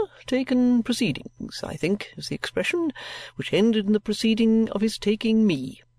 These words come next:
Somebody was so good as to step in and pay the money. Something and fourpence was the amount. I forget the pounds and shillings, but I know it ended with fourpence,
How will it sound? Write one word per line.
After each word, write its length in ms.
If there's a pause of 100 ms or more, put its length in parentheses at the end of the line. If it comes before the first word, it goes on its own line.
(640)
Somebody 420
was 220
so 180
good 220
as 100
to 120
step 300
in 320
and 140
pay 240
the 80
money. 400 (240)
Something 560
and 220
fourpence 720
was 140
the 80
amount. 400 (520)
I 120
forget 300
the 180
pounds 320
and 120
shillings, 480 (300)
but 80
I 100
know 520
it 120
ended 340
with 120
fourpence, 600